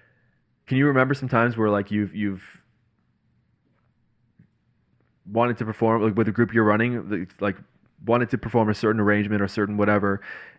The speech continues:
and it's just, like, become a dumpster fire, become a train wreck?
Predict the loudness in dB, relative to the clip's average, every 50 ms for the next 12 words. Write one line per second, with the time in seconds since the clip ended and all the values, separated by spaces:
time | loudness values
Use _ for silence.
0 | _ -6 -2 -2 0 0 -2 -4 -6 -10 -12 -18 -20 -20 -20 -20 _ _ _ _
1 | _ _ _ _ -12 -12 -8 -8 -8 -8 -4 -4 -4 -4 -4 -6 -10 -16 -20 -20
2 | -20 _ _ _ _ _ _ _ _ _ _ _ _ _ _ _ -10 -8 -4 -4
3 | -4 -4 -4 -4 -4 -6 -6 -8 -12 -6 -2 0 2 2 2 2 0 -2 -4 -4
4 | -4 -4 -4 -4 -4 -2 0 0 2 0 0 -2 -6 -12